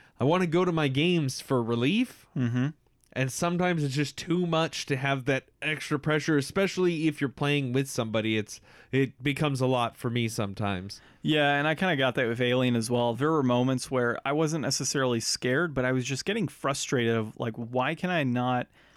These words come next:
Speaker 2: pass this portion of the level or the mission that's come up? I think it's broken into,
Speaker 1: Once
Speaker 2: like,
Speaker 1: you run
Speaker 2: nineteen
Speaker 1: into
Speaker 2: missions.
Speaker 1: frustration, the fear goes away.
Speaker 2: Yeah.
Speaker 1: And the same with, like, once you realize how to, like,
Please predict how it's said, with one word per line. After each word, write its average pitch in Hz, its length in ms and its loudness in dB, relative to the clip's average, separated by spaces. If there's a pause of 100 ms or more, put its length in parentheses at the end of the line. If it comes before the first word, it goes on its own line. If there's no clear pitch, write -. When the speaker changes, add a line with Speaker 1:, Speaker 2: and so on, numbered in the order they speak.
(120)
Speaker 2:
pass 127 360 -4
this - 180 -4
portion 131 420 -2
of 110 80 -4
the 113 100 -4
level 110 440 -4 (340)
or 127 140 0
the 113 80 0
mission 120 380 0
that's 110 180 -6
come 120 160 -2
up? 110 160 -2
I - 20 -20
think 220 160 -4
it's 185 120 -4
broken 131 340 0
into, 156 80 4
Speaker 1:
Once 220 80 4
Speaker 2:
like, 233 160 0
Speaker 1:
you 294 100 6
run 240 80 4
Speaker 2:
nineteen 226 220 4
Speaker 1:
into 208 160 4
Speaker 2:
missions. 160 200 2
Speaker 1:
frustration, 151 720 2
the 135 100 2
fear 196 460 2
goes 135 300 2
away. 117 540 2 (400)
Speaker 2:
Yeah. 170 180 4
Speaker 1:
And 156 100 6
the - 40 2
same 233 300 0
with, 214 180 0
like, 165 180 2
once 165 280 0
you 175 120 2
realize 143 600 2
how 135 260 2
to, 139 120 -2
like, 123 260 0